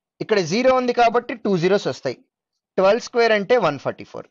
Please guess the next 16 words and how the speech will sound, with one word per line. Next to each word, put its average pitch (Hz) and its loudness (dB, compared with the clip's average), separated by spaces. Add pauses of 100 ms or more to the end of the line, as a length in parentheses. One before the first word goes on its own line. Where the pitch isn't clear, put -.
ఈజీగా 233 0
చెప్పేయచ్చు. - -6 (1080)
సిక్స్టీ 254 -4 (120)
స్క్వేర్ 233 2
అని 196 0
ఉంది, 135 -6 (800)
జీరో 247 2 (120)
ఉంది 240 -4
కాబట్టి 220 0 (100)
టూ 202 0 (120)
జీరోస్ 170 -2
వస్తాయి, 123 -8 (200)
సిక్స్ 202 -8
స్క్వేర్ 180 0
అంటే 160 -6
థర్టీ 113 -8